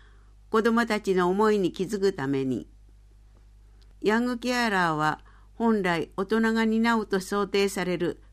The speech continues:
家事や家族の世話などを日常的に行っている子どもとされています。ヤングケアラーについて学び、私たちに何ができるか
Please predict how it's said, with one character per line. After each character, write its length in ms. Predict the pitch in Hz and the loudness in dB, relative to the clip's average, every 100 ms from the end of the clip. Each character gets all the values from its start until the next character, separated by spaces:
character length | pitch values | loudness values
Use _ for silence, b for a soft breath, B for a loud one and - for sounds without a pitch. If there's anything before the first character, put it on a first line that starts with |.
| - | -8
家 200 | 226 220 | -4 -2
事 160 | 185 185 | 0 2
や 220 | 151 - b b | 0 -2 b b
家 140 | - 233 | -4 -2
族 240 | 220 202 | 0 2
の 120 | 190 | 2
世 160 | 190 190 | 2 2
話 140 | 214 | 4
な 140 | 208 185 | 2 0
ど 160 | 165 | 0
を 240 | 160 139 - | 0 -2 -4
日 340 | 180 190 208 | -6 -4 -4
常 220 | 214 226 | -2 -2
的 240 | 214 214 214 | -2 -2 0
に 120 | 208 | 2
行 340 | 196 208 208 | 2 2 0
っ 60 | 208 | 0
て 180 | - 190 | 0 0
い 180 | 190 185 | 2 0
る 120 | 185 | -2
子 160 | 196 | -4
ど 120 | 196 196 | -2 2
も 220 | 196 - - | 0 0 -8
と 100 | 208 | -8
さ 180 | 208 196 | -2 -2
れ 100 | 185 | 0
て 140 | 180 | 0
い 120 | 160 143 | 0 2
ま 160 | 143 | 0
す。 240 | - - - b b b b b b b - | -4 -18 -20 b b b b b b b 0
ヤ 160 | 220 233 | 2 2
ン 80 | |
グ 120 | 233 233 | 0 -4
ケ 180 | 247 | -2
ア 100 | 233 | 0
ラ 180 | 214 185 | 0 0
ー 20 | |
に 140 | 175 170 | 0 -4
つ 140 | - | -2
い 120 | 165 | -4
て 160 | 156 156 | -2 -2
学 340 | 156 185 175 | -2 -2 -2
び、 260 | 160 151 - b b | -2 -6 -6 b b
私 420 | 180 202 233 240 | -2 0 0 -2
た 180 | - 220 | -4 -4
ち 140 | 214 170 | -2 0
に 260 | 160 - - | 0 0 -2
何 300 | 226 233 226 | 0 2 2
が 140 | 196 | 2
で 140 | 180 | 2
き 140 | 185 185 | 2 0
る 100 | 160 | 0
か 220 | 147 | -2